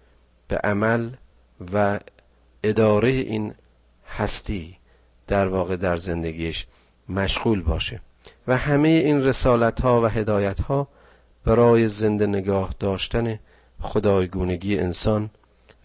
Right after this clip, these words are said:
و دور داشتنش از اون ظلم و جهلی است که قبل از پذیرش این مسئولیت گرفتار بود.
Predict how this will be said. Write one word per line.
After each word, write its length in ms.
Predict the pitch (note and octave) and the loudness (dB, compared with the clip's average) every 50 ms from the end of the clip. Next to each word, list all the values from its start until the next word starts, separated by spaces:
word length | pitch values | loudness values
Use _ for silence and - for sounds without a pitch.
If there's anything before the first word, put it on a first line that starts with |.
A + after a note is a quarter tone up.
| F#2+ F#2 | -6 0
و 280 | G2 A2 G#2+ G#2+ A2 A2 - _ _ _ _ _ _ _ _ _ _ _ _ - | 2 2 2 2 0 -2 -8 _ _ _ _ _ _ _ _ _ _ _ _ -4
دور 260 | - A2+ A2 A2 G#2+ | -2 0 0 0 2
داشتنش 840 | G#2 A2+ A2 A2 G#2+ - - - C3 C3+ C3+ C3 - - - - - - - _ _ _ _ _ _ _ _ - | 4 4 6 6 4 2 0 -2 -2 -2 -2 -2 -4 -6 -8 -10 -12 -14 -16 _ _ _ _ _ _ _ _ -6
از 220 | - G#2+ G#2 G2+ | -4 -4 -2 0
اون 260 | A2+ A2+ A2+ A#2 A#2 A#2 _ _ _ _ _ _ _ - G#2 | 0 0 0 0 -4 -8 _ _ _ _ _ _ _ -16 -14
ظلم 480 | F#2+ F#2 G2 A2 A#2+ B2 A#2+ A#2 A#2 | -10 -2 0 2 4 4 4 2 2
و 60 | A2 | 2
جهلی 480 | G#2 F#2+ A2 A2 A2+ A2 G#2 G#2 G2+ G2+ | 2 2 2 2 2 2 0 -2 -4 -4
است 220 | F#2+ - - - - - - _ _ _ _ _ _ - | -6 -8 -10 -12 -14 -16 -18 _ _ _ _ _ _ -8
که 120 | - G#2+ | -6 -4
قبل 340 | G2+ - G#2+ G#2 G#2 G2+ G2+ | 0 0 2 0 0 0 -2
از 220 | G2+ F#2+ - - | -2 -4 -2 -2
پذیرش 580 | - - G2+ F#2 F#2+ G2 F#2+ F#2 G#2+ A2+ - - | -2 -2 -2 -2 -4 -6 -4 -4 -4 -4 -4 -4
این 220 | - A2+ G#2+ G#2 | -2 -2 -2 -2
مسئولیت 800 | G2 G2 G2 G2 - - G2 F2+ F2+ F2 F2 F#2 F#2 F2+ - - F2 - - - _ _ _ _ _ _ _ | -2 -2 -2 -4 -4 -6 -6 -6 -6 -6 -4 -4 -4 -6 -6 -6 -8 -10 -10 -14 _ _ _ _ _ _ _
گرفتار 600 | - G2 F#2+ F#2 E2 - - - G#2+ G#2 F#2 E2 | -4 -2 0 0 0 -2 0 2 4 4 4 2
بود. 300 | D#2+ E2+ F2 E2 - - | -2 -6 -10 -12 -12 -16